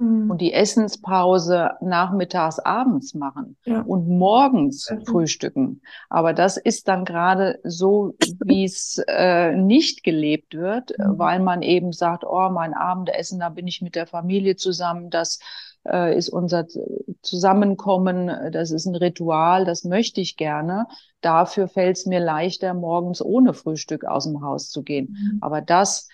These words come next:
Speaker 2: ist gerade, wenn man, ähm, energiearm ist,
Speaker 1: Mhm.
Speaker 2: schlecht.
Speaker 1: Ja, absolut.
Speaker 2: Mhm.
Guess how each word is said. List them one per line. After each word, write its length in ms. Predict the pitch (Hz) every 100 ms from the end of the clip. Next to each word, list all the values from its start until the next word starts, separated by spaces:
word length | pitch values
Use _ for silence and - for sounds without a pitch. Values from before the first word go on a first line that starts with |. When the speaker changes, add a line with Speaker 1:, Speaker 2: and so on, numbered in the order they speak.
| _ -
Speaker 2:
ist 280 | 180 -
gerade, 640 | - - 165 196 262 233 165
wenn 260 | 170 165
man, 480 | 170 160 160 160 160 _ _ _ _ -
ähm, 640 | 165 156 151 151 147 139
energiearm 1160 | 175 170 165 156 165 220 - - 190 220 247 202
ist, 540 | - 147 - - 220 220
Speaker 1:
Mhm. 260 | 220 214 208
Speaker 2:
schlecht. 580 | - - - - - _ _ -
Speaker 1:
Ja, 260 | 220 220 - _ _ _ _ -
absolut. 520 | 233 - 220 202
Speaker 2:
Mhm. 100 | 214